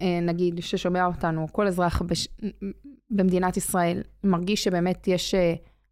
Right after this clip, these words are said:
אפליה, או הוא לא קיבל, אה, שוויון, אה, שוויון הזדמנויות כמו שמגיע לו, אז הוא בעצם פונה אליכם?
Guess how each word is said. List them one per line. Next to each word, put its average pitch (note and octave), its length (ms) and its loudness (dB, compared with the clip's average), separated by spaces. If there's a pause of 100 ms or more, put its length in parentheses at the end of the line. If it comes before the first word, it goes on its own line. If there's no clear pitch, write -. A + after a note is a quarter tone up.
(100)
אפליה, F#3 720 2
או E3+ 60 2
הוא F3 240 4
לא F#3+ 80 4
קיבל, F#3 400 2
אה, F3 160 4
שוויון, F3+ 480 2
אה, E3+ 300 -2 (260)
שוויון F#3 340 2
הזדמנויות F3 500 0
כמו F#3+ 160 0
שמגיע F3+ 440 2
לו, A#3 240 2
אז F3+ 100 -2
הוא F3 80 -4
בעצם G3+ 260 2
פונה F3+ 280 0
אליכם? B3+ 360 -2